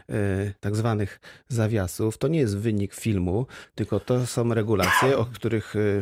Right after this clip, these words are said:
m, nad którymi prace w Sejmie, to jest projekt rządowy, trwały od, e, ponad pół roku, e, temu i,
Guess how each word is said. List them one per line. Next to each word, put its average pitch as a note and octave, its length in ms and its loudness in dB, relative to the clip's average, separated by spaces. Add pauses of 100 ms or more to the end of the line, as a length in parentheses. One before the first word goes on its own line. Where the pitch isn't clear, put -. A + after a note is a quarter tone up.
(120)
m, G2+ 340 -2
nad G#2+ 140 -2
którymi A2+ 340 0
prace A2 360 -2
w - 80 -10
Sejmie, G2+ 540 0 (500)
to G2+ 120 2
jest F#2+ 120 -2
projekt G2 280 2
rządowy, A2 400 0
trwały A2 420 -2
od, - 340 -4
e, A2+ 280 2 (120)
ponad A2+ 340 -2
pół B2+ 180 2
roku, C3+ 460 0 (480)
e, E3 180 2
temu C3+ 360 2
i, A#2 300 -4